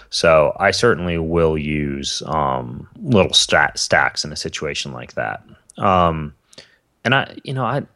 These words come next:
I use different things in different situations. Uh, for example,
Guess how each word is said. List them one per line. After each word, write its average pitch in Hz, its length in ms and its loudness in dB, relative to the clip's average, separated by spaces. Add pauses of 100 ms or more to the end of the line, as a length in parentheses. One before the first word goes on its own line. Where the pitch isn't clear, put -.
I 139 60 -2
use 160 320 -4
different 117 1120 -6
things 117 280 -2
in 92 100 -2
different 90 280 -6
situations. - 920 -4 (280)
Uh, 85 400 4 (120)
for 117 300 2
example, 90 600 -4